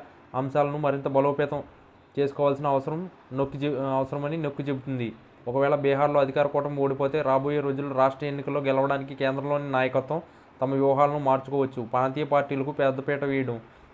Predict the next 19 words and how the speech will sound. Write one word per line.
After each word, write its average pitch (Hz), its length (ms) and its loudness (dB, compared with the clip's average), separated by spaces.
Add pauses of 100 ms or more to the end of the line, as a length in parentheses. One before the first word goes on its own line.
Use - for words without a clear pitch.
రాష్ట్రాల 131 460 2
పట్ల 143 280 0
మరింత 139 340 -2
ఉదాహర-, 139 640 2 (1300)
ఉదారంగా 147 460 2
వ్యవహరించడం 139 560 2
వంటివి 143 340 -2
చేయవచ్చు. 135 380 -2
ఇది 131 220 -4
వైఎస్ 135 600 -2
జగన్ 139 240 2
లాంటి 143 360 -2 (120)
ప్రాంతీయ 139 320 -2
నేతకు 139 440 -2
మరి 139 420 -2
రాష్ట్ర 135 260 0
ప్రయోజనాలను 143 520 0
కాపాడుకోవడానికి, 139 840 0
ముఖ్యంగా 143 500 -2